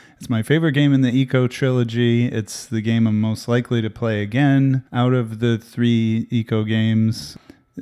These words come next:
Even though I saw some of the footage of that Shadow of the Colossus remake that they're doing, and it does look pretty incredible.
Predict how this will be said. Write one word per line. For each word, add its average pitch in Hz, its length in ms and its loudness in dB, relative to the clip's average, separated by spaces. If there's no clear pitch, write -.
Even 165 240 2
though 143 400 4
I 113 140 -2
saw 127 240 2
some 123 180 2
of 117 80 4
the 110 80 0
footage 113 380 0
of 104 160 -2
that 104 400 -2
Shadow 110 340 0
of 104 100 -2
the 104 360 -2
Colossus 107 840 -2
remake 101 460 4
that 104 180 0
they're 98 140 0
doing, 98 340 2
and 104 80 2
it 107 100 0
does 117 200 0
look 104 180 -4
pretty 107 260 0
incredible. 98 800 -2